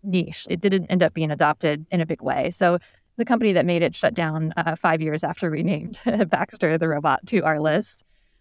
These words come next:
Um, and we also had Project Loon on the list. That's one of the Alphabet projects to deliver, um, the internet by balloon. Uh, and that project was grounded a couple of years, uh, later as well. So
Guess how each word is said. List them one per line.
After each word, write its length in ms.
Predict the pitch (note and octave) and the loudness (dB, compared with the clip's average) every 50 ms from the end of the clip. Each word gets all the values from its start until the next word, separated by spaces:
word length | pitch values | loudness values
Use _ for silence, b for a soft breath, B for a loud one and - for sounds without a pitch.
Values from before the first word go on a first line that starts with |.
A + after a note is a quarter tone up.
| _ - | _ 0
Um, 320 | - F3 E3+ E3 E3 E3+ | 2 2 4 2 2 2
and 120 | F3+ G3+ G#3+ | 2 2 4
we 80 | A#3 | 6
also 220 | B3 C4 D4+ - C#4+ | 6 4 6 4 4
had 140 | D4 A#3+ - | 4 4 4
Project 380 | - C4+ G3+ G3 F#3+ F3+ - | 2 2 2 4 2 0 0
Loon 240 | F3+ G3 G#3 A3 G#3+ | 0 -2 0 2 2
on 80 | G3+ F3 | 2 0
the 80 | D#3 | 0
list. 320 | D3 D#3 D3 C#3 - - - | 0 0 0 -2 -2 2 2
That's 320 | F3+ E3+ - - - - - | 2 2 2 0 -18 -12 -4
one 100 | G3 G3 | 0 0
of 80 | F3+ E3+ | 2 4
the 80 | E3+ | 6
Alphabet 400 | D3+ D3 E3 - F#3 E3 E3 - | 6 6 4 2 0 0 0 0
projects 460 | - - D#3+ D3+ D3+ D#3+ C#3+ - - - | 0 0 0 0 0 -2 -4 -6 -6 -4
to 100 | - F#3+ | -4 0
deliver, 680 | D#3 D#3+ D3+ D#3 D#3+ D3+ - D#3 D#3 D3+ D3+ D3+ - | 0 0 0 0 -2 0 0 -2 -2 -2 -2 -2 -4
um, 240 | - D3+ D3 D3+ D#3 | -4 -4 -4 -4 -2
the 100 | E3 F3 | 0 2
internet 360 | F3 E3+ D#3+ D#3 D3+ - - | 2 2 0 0 -2 -4 -2
by 400 | - D#3 - - D3+ D#3 F#3 F3 _ - | -2 -2 -2 -2 -2 -2 -4 -4 _ -6
balloon. 540 | E3+ E3+ E3+ D#3 E3 D#3+ E3 F3+ A3 C#4 D#4 _ _ _ _ _ _ _ _ _ - | 0 0 2 2 2 0 2 2 2 2 2 _ _ _ _ _ _ _ _ _ -4
Uh, 240 | D#3 C#3+ D3 C#3+ C#3+ - | -2 0 0 0 0 0
and 320 | F3 E3 D#3+ D#3+ E3 D#3+ | 0 0 2 2 0 0
that 220 | - F#3 E3 - | 2 2 2 2
project 300 | - - D3+ C#3+ D3 - | 2 0 0 0 0 -2
was 120 | - E3 - | -4 -4 0
grounded 400 | - D#3+ C#3 D3 D3 D3 D3 C#3+ | 2 2 2 2 2 0 0 0
a 220 | C#3 D3+ C#3+ D3 | 2 0 0 0
couple 260 | - - - - E3 | -2 -4 -4 -4 -4
of 100 | D3+ - - - | -4 -4 -8 -6
years, 420 | - - - E3 - - - - - | -6 -4 -4 -4 -4 -6 -10 -12 -8
uh, 280 | - D#3 - - - E3 - _ _ _ - | -6 -4 -4 -2 -4 -6 -6 _ _ _ -2
later 280 | - F3 D3+ D3 C#3+ D3 | 0 0 2 2 2 0
as 200 | D3 D#3 - - | 0 0 0 -2
well. 260 | C#3+ - D3 D#3 - _ | -2 -2 -2 -4 -8 _
So 300 | - E3+ - D3+ D#3+ E3+ | -6 -2 0 0 0 0